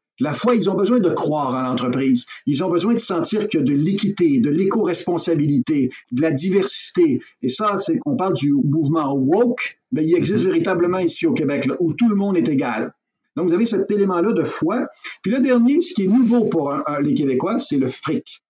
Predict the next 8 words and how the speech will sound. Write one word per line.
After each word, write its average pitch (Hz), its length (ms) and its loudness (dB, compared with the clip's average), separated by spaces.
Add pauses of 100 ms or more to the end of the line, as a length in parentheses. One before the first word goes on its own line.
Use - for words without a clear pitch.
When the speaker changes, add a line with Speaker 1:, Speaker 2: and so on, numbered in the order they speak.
(220)
Speaker 1:
l'argent. 135 400 -6 (840)
C'est-à-dire 160 400 0
que 180 100 2
l'argent 165 420 2
a - 20 2
toujours 226 240 2
été 208 160 2
péché. 160 460 0